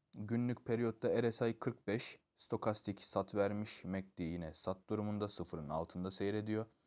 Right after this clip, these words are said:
Ee, stokastiğe de bakmış mıydık? Stokastik de sat vermiş. Haftalık periyoda geçiyorum. Haftalıkta da yine ema değerimizin altında seyrediyor. Stokastik, e, sat bölgesinde.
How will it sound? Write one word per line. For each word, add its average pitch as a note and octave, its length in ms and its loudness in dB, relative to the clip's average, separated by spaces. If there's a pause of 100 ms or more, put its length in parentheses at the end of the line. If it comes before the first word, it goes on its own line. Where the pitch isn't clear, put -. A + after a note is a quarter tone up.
(680)
Ee, D#2+ 420 -6 (180)
stokastiğe F#2 600 -6
de F2 100 2
bakmış F2+ 380 -4
mıydık? E2+ 320 -6
Stokastik - 680 -6
de G#2 80 -2
sat - 320 0
vermiş. E2+ 440 -4 (640)
Haftalık A#2+ 440 0
periyoda G2+ 320 2
geçiyorum. F#2 440 0
Haftalıkta G#2+ 640 0
da G2+ 60 2
yine G2+ 200 0
ema G2 300 0
değerimizin F#2+ 580 -2
altında F#2 480 0
seyrediyor. F#2 680 -2
Stokastik, - 800 -4
e, E2 380 -6
sat - 460 -4 (100)
bölgesinde. G2 760 0